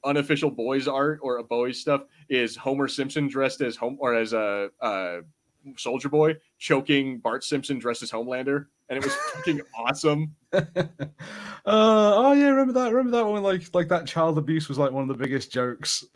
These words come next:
Speaker 2: <laughs> Like,
Speaker 1: Yeah, right. Choking your child was a funny thing.
Speaker 2: <laughs> I like it. Yeah, what Ghost Hand here says is really cool. "You know what would be cool? A David Attenborough narrated documentary style Groot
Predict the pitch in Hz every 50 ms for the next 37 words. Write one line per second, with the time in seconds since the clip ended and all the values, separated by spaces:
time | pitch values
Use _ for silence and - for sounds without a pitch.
0 | - - - 151 156 - 156 156 - 151 - - 156 151 - 170 185 - 180 185
1 | 170 156 - - 156 - - 139 151 143 139 156 - - 160 147 143 190 220 -
2 | - - - 147 139 147 147 147 143 139 - - 151 143 143 143 147 151 151 139
3 | 135 135 143 151 151 151 123 151 175 190 202 - - - 165 - - 254 240 240
4 | - - 214 185 170 - - 175 - - - 170 151 - - 165 - - 160 156
5 | 151 - _ _ _ _ _ _ _ _ _ _ _ _ _ _ _ _ _ -
6 | - - - - - - 147 175 175 175 151 156 143 127 107 92 104 131 139 113
7 | 104 104 98 113 120 135 135 - 117 104 98 85 107 117 120 113 - 95 90 87
8 | 76 90 101 107 107 95 - 95 85 80 82 92 107 110 131 151 143 135 135 120
9 | 127 113 104 104 - - 156 156 151 156 139 104 101 92 - 151 151 160 151 147
10 | 147 - - 139 147 - 151 147 135 139 127 120 117 117 131 135 139 - 123 113
11 | 107 143 - - 123 120 123 127 135 - - 123 - - - 123 120 120 117 113
12 | - - 113 98 - 107 131 139 143 147 -